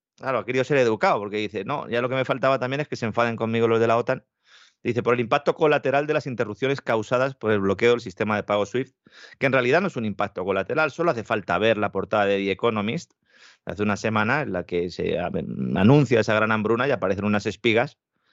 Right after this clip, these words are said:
y los granos de esas espigas se son calaveras, ¿no?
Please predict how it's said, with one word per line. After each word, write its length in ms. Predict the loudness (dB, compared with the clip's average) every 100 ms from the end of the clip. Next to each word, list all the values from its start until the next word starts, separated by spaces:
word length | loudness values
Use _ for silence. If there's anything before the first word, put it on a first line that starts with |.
| _ _ -12
y 460 | -4 -2 0 -2
los 180 | 0 2
granos 340 | 2 2 2 -2
de 60 |
esas 160 | -2 -4
espigas 440 | -4 0 2 2 -2
se 80 |
son 200 | -6 -6
calaveras, 540 | -4 -4 -2 -2 -2 -8
¿no? 220 | -10 -10